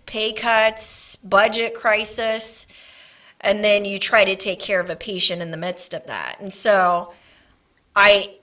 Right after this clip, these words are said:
I can't fix all those things for our crews. You know, I, I wish I could. We all wish we could. But how can we get our crews to not commit suicide and to not, um,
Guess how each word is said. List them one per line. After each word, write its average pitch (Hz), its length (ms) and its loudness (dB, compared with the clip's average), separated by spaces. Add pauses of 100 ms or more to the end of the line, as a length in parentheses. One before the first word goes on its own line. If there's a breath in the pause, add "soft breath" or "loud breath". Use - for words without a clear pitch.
I 196 120 2
can't 226 400 -2
fix - 500 0
all 185 160 2
those 185 220 -2
things 185 320 -4
for 180 160 -4
our 165 160 -2
crews. 185 720 -8
You 208 100 -10
know, 180 120 -2
I, 180 180 -2 (100)
I 185 60 -2
wish 202 320 -2
I 165 120 0
could. 208 300 -2
We 185 100 -2
all 233 240 4
wish 170 240 0
we 170 80 -10
could. 170 440 -6 (840 soft breath)
But 202 220 2
how 220 260 4
can 220 200 -8
we 190 100 -8
get 190 160 0
our 170 140 0
crews 180 680 -8 (1000 loud breath)
to 202 200 -4
not 196 420 2
commit 185 320 -8
suicide 208 960 -6
and 180 200 -10
to 190 180 -4
not, 190 600 2 (180)
um, 170 640 -6